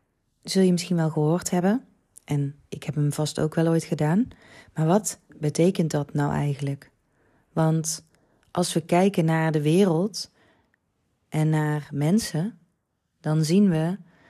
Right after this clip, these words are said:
dat mensen eigenlijk elkaar heel erg nodig hebben. En dan zien we dat mensen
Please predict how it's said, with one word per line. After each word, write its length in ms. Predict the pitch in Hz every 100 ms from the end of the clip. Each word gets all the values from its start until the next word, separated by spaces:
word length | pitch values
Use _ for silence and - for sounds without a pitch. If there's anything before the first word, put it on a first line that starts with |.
| _
dat 420 | 160 160 156 156
mensen 360 | 147 147 147 -
eigenlijk 300 | 147 147 151
elkaar 460 | 147 147 175 220 202
heel 240 | 170 151
erg 200 | 151 143
nodig 360 | 151 147 139 139
hebben. 400 | 139 135 143 - _ _ _ _ _ _ -
En 300 | 156 151 151
dan 180 | 147
zien 200 | 147 156
we 80 | 151
dat 220 | 147 147
mensen 720 | 151 151 156 - 151 151 151